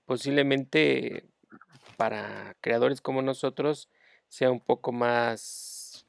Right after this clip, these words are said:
fácil o un poco más sencillo, eh, dejar de transmitir un día, pero hay otros que no pueden porque ya de plano viven de esto y un día sin transmisión para ellos es un,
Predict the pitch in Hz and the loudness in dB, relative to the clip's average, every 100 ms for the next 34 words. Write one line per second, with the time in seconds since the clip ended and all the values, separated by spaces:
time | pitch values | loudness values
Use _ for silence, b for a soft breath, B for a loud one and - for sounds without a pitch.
0 | - - 175 170 - 117 113 117 - 120 | -20 8 8 8 2 -6 -4 -6 -8 -10
1 | 113 - - 117 117 120 113 - 120 117 | -8 -8 -4 -4 -4 -4 -8 -6 -2 0
2 | 113 107 - _ _ _ _ _ - - | 0 -4 -10 _ _ _ _ _ -10 -6
3 | - - - - 113 120 120 113 117 107 | -6 -6 -8 -6 4 6 6 2 0 -2
4 | 107 - 120 127 147 123 - 113 120 127 | -6 -2 -2 2 4 4 4 2 4 4
5 | 127 139 - 113 110 107 - 180 156 120 | 0 -4 -6 -8 -6 -8 2 4 4 2
6 | 120 - - 110 101 _ _ _ _ _ | -6 -8 -10 -10 -10 _ _ _ _ _
7 | 135 143 143 - 135 131 135 127 110 127 | 6 8 6 4 2 2 0 0 -2 -6
8 | 135 127 127 123 135 127 - 147 127 110 | -8 -4 0 4 2 2 0 0 0 -4
9 | 110 123 127 127 131 127 117 107 107 - | -6 -2 0 0 -2 -4 -4 -4 -8 -2
10 | 127 143 139 110 107 110 - 117 107 - | 0 0 0 -2 -2 -6 -8 -10 -12 -10
11 | 110 104 | -10 -10